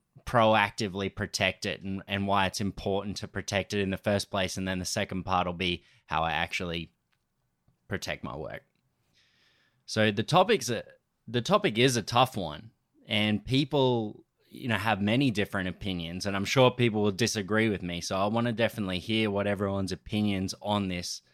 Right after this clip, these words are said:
is, but I wanna stress that it is just my opinion. And you probably heard a few episodes back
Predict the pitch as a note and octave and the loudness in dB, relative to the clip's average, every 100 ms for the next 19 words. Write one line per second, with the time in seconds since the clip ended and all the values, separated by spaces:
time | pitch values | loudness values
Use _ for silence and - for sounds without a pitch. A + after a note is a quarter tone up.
0 | _ _ _ _ A2+ G#2 F#2 F2 F#2+ F#2+ | _ _ _ _ 2 2 0 -2 0 2
1 | F2+ _ _ _ _ _ _ G#2 B2+ C3+ | 0 _ _ _ _ _ _ 2 2 2
2 | - C3+ B2+ - G#2+ G2+ G2+ A2 B2 - | 2 4 4 4 2 2 2 4 4 4
3 | A#2 G#2 A2+ G2+ G2 - A2 G2 E2 A#1 | 2 2 2 2 2 0 -2 -2 -2 -10
4 | - _ _ _ _ _ G2+ G2 G2 - | -18 _ _ _ _ _ -2 0 0 2
5 | C3 B2 A2 A#2 A2+ G#2 - A#2 A2+ - | 4 6 6 6 6 4 2 6 6 4
6 | - A2 G2 E2+ - B2 G2+ F#2+ | 0 2 0 0 2 4 6 2